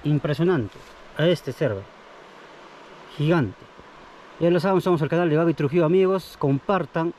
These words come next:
Esta es la prueba, una de las pruebas contundentes de visita de otros mundos.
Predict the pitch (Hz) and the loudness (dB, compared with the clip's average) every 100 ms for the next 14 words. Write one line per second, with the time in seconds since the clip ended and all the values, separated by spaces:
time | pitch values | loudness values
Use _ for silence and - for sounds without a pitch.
0 | - - - - - 175 185 151 131 180 | -14 -20 -20 -6 -2 0 0 0 0 0
1 | 190 175 - - - - - - - - | 0 0 -4 -10 -20 -20 -20 -20 -20 -20
2 | - - - - 226 240 180 147 202 208 | -20 -20 -18 0 4 6 4 2 2 2
3 | 170 - - - - 170 170 185 196 196 | 0 -6 -20 -8 2 4 4 4 4 4
4 | 233 190 180 143 131 139 208 160 156 156 | 2 0 0 0 0 -2 -2 0 0 0
5 | 131 156 139 98 | 2 4 2 0